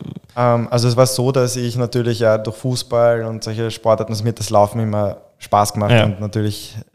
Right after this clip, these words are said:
Speaker 1: laufbetonte Sportarten waren halt dabei. Und ja, von Kinderläufen einmal im Jahr, ähm, bis hin dann eben zum Halbmarathon.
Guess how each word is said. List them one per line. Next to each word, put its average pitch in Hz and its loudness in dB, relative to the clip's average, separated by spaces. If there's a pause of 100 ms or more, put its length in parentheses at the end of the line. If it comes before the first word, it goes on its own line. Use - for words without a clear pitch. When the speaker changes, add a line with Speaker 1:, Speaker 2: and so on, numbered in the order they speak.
(100)
Speaker 1:
laufbetonte 104 -2
Sportarten 104 -2
waren 104 -2
halt 107 -6
dabei. 110 0 (640)
Und 107 -2
ja, 104 -4
von 107 -4
Kinderläufen 104 2
einmal 98 -2
im 101 -2
Jahr, 98 0 (280)
ähm, 98 -4
bis 101 -12
hin 110 -16
dann 101 -8
eben 101 -4
zum 107 -4
Halbmarathon. 110 0